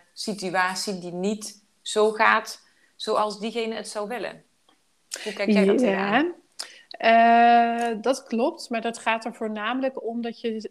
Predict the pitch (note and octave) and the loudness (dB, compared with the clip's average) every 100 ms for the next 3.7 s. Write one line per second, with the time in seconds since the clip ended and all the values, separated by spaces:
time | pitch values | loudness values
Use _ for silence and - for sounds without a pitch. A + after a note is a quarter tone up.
0 | _ G#3 G#3+ G#3+ G#3+ - G#3+ A3+ C#4+ - | _ -4 0 0 -2 -2 2 2 0 -4
1 | - G#3+ A3 B3 C#4 - F#3+ _ G3 F#3 | -6 -4 -2 -2 -2 -6 -12 _ -8 -6
2 | G3 A#3+ B3 G3+ G#3+ - G#3 G#3 G#3+ G#3 | -4 -4 -6 -8 -4 -2 0 0 -2 -4
3 | G#3 - A#3 A#3 A#3+ - | -8 -8 -4 -2 -2 -6